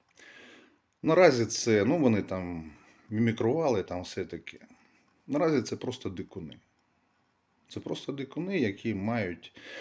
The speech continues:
ну, колись це у них були там якісь князі, там,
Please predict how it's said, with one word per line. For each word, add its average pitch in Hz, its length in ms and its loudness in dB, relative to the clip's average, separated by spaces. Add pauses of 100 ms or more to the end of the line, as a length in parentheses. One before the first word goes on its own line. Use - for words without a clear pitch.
(540)
ну, 185 440 4 (2000)
колись 123 340 -2
це 95 80 -6
у 85 100 -6
них 85 160 -10 (100)
були 90 220 -10
там 69 220 -16
якісь - 320 -20
князі, 113 520 0
там, 90 340 -8